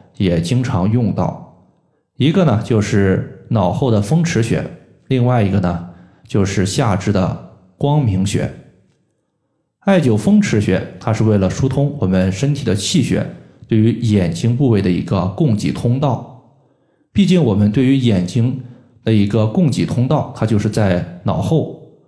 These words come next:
如果风池穴周围出现了淤堵，那么你身体的气血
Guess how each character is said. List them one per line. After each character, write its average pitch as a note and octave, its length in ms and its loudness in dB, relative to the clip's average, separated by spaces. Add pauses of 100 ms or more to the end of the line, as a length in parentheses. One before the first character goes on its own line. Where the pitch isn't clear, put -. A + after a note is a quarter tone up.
(260)
如 E3 120 0
果 E3 140 2
风 G#3 260 4
池 - 160 0
穴 G2+ 220 0
周 C3+ 200 0
围 G2 300 2
出 - 160 -4
现 G#2+ 160 2
了 G2+ 120 2
淤 E3+ 180 2
堵， - 340 -4 (120)
那 A2+ 80 0
么 G#2 100 2
你 F2+ 140 0
身 B2 260 0
体 A#2 100 -2
的 G2 120 0
气 - 220 -2
血 F2 260 0